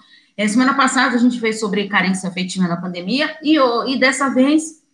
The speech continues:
as, as pessoas me pediram mais relatos, tudo, então eu tô meio que intercalando aí uma semana sim, uma semana não, pra, pra não ficar muito cansativo, né?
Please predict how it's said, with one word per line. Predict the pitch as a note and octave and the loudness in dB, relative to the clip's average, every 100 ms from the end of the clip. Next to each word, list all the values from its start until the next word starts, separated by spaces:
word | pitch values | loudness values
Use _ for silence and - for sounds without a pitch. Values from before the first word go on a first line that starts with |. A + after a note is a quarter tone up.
| _ _ _ _ _ _ _ | _ _ _ _ _ _ _
as, | F3+ - | -8 -8
as | - A3+ G#3+ G#3+ | 0 2 2 2
pessoas | A#3+ - A#3+ A#3+ | 0 2 4 4
me | B3 | 4
pediram | B3+ G3 B3+ B3+ - _ _ | 4 4 2 2 -6 _ _
mais | F3 F#3+ G3+ A#3 F4 F4 | 4 6 6 6 2 0
relatos, | F#4 B3+ B3+ C4+ C4+ B3+ | 0 2 4 2 0 -6
tudo, | - C4+ C#4 | -4 -4 -2
então | C4+ - C4+ | -4 -2 -2
eu | C#4+ C#4+ | -2 -2
tô | C#4+ C#4+ | -4 -2
meio | C#4+ C#4+ | -4 -2
que | C#4+ | -2
intercalando | C4+ C4 C4 C4+ A#3 A3 A3 G#3 | -2 -2 -2 0 0 0 -4 -2
aí | F#3+ | 0
uma | G#3 G3+ | 0 -2
semana | - F#3+ F#3+ F#3 F#3 | -2 -2 0 0 -2
sim, | - C4 | 0 0
uma | A#3+ | 2
semana | A3 G#3+ G3 F#3+ F3 | -2 -4 -2 -2 -2
não, | F#3 A3+ | -2 -4
pra, | A#3 B3 G#3+ - - _ | 0 0 0 -4 -14 _
pra | C#4 | 2
não | D#4+ | 2
ficar | D#4+ C#4+ | 2 0
muito | C#4 - | 0 -2
cansativo, | C4 C4 B3+ - F3+ D#3 - _ | -4 -2 -4 -4 -6 -6 -12 _
né? | F#3+ A#3+ A#3+ | -2 0 -2